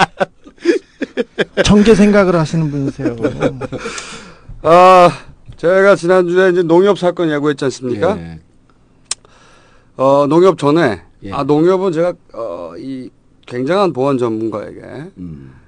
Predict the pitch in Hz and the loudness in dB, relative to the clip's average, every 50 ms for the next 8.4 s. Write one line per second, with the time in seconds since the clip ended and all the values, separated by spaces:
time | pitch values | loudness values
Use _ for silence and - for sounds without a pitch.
0 | _ _ _ _ _ - 110 120 127 131 131 - 143 170 185 165 202 196 202 196 | _ _ _ _ _ -14 -12 -10 -10 -10 -10 -8 -8 -8 -6 -2 -2 0 0 0
1 | 190 180 190 190 185 175 156 - 95 95 - - 151 151 147 143 139 135 123 101 | 0 2 2 0 0 -2 -6 -10 -12 -14 -14 -12 -10 -8 -8 -6 -6 -8 -8 -10
2 | 98 98 80 80 82 90 92 95 - - - _ _ - - 165 165 - 226 196 | -10 -12 -14 -16 -16 -18 -20 -20 -20 -20 -20 _ _ -10 -10 -8 -6 -4 0 2
3 | 190 185 175 - 139 95 87 _ _ _ _ _ _ 95 98 92 82 73 - - | 2 2 2 0 -2 -2 -4 _ _ _ _ _ _ -16 -16 -14 -14 -16 -18 -18
4 | 78 85 90 - - - 131 - - - - - - 156 - - 120 120 120 135 | -18 -18 -16 -14 -14 -12 -12 -12 -12 -14 -18 -18 -18 -18 -14 -12 -10 -10 -8 -6
5 | 170 190 208 226 226 _ _ _ _ _ _ _ _ _ _ _ _ - - 117 | -4 -4 -4 -4 -6 _ _ _ _ _ _ _ _ _ _ _ _ -6 -2 0
6 | 127 127 131 131 127 127 127 110 135 139 139 147 139 135 120 - - _ _ - | 0 2 2 2 2 0 0 -2 -2 -2 0 0 0 0 0 -4 -8 _ _ -20
7 | - _ _ _ - 131 151 165 165 156 143 - - 165 170 180 165 143 165 - | -20 _ _ _ -2 2 4 6 6 6 6 4 2 0 2 2 2 0 -2 -4
8 | - 185 170 143 - 131 95 - | -2 -2 -2 -2 -2 -4 -6 -6